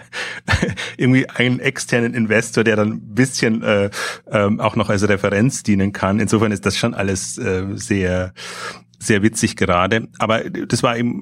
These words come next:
war eigentlich auch so ein bisschen meine Frage, wie, wie jetzt, wie Rocket da weitermacht. Es klang so, ähm, sie machen jetzt alles selber und wollen quasi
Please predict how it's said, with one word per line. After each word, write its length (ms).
war 140
eigentlich 180
auch 80
so 80
ein 60
bisschen 180
meine 180
Frage, 380
wie, 220
wie 160
jetzt, 480
wie 140
Rocket 340
da 80
weitermacht. 380
Es 100
klang 240
so, 340
ähm, 400
sie 100
machen 200
jetzt 160
alles 240
selber 340
und 160
wollen 220
quasi 420